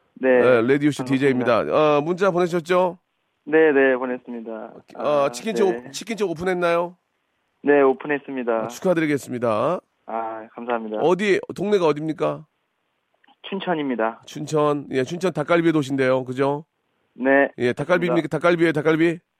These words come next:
Speaker 1: 아닙니다.
Speaker 2: 그냥 치킨집입니까?
Speaker 1: 네, 그렇습니다.
Speaker 2: 브랜드 치킨인가요, 브랜드?
Speaker 1: 네, 브랜드입니다.
Speaker 2: 예, 브랜드는 말씀하시면 안 되고요.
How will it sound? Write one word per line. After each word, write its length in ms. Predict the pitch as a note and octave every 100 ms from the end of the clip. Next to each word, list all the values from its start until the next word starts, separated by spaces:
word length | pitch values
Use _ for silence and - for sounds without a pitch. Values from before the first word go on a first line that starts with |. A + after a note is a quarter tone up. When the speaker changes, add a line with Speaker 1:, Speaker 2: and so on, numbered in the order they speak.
| _ _ _ _ _ _ _
Speaker 1:
아닙니다. 580 | - C#3+ E3 D3+ C3 B2+ -
Speaker 2:
그냥 160 | G3
치킨집입니까? 800 | - F#3 E3+ E3+ D3+ C#3+ D#3 D3+ _ _ _ _ C3
Speaker 1:
네, 200 | E3 D#3+ -
그렇습니다. 520 | D3+ C#3+ C3+ B2 - -
Speaker 2:
브랜드 300 | E3 F#3+ F3+
치킨인가요, 440 | D3+ E3+ E3+ D#3
브랜드? 480 | C#3 D#3 D#3 E3+ E3 _ _ - - _ _
Speaker 1:
네, 140 | C#3+ C#3+ -
브랜드입니다. 560 | E3+ D#3+ D3 C3 B2+ -
Speaker 2:
예, 80 |
브랜드는 380 | G#2+ C#3+ D3+ D3+
말씀하시면 440 | C3+ B2+ C#3+ C#3 C3
안 80 | A2
되고요. 600 | B2 B2+ A#2 B2 F#3+